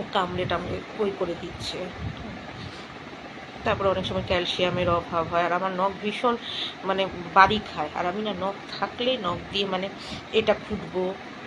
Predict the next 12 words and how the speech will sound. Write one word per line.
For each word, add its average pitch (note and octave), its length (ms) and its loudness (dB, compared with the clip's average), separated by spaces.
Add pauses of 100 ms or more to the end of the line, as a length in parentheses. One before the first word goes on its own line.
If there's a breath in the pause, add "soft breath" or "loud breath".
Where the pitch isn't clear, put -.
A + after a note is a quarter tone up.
(800)
মানে F3+ 180 -2
নখটাকে F#3 480 0
আমি A3+ 100 0 (100)
অস্ত্রের G#3 360 0
মতো G#3 240 0
ইউজ E3 240 -2 (120)
করি, E3 180 -4
অনেক E3+ 240 -2 (100)
কিছু - 240 -6
উইপেনের G3 440 0
মতো। D3+ 220 -2 (500 loud breath)
ধর G#3 140 6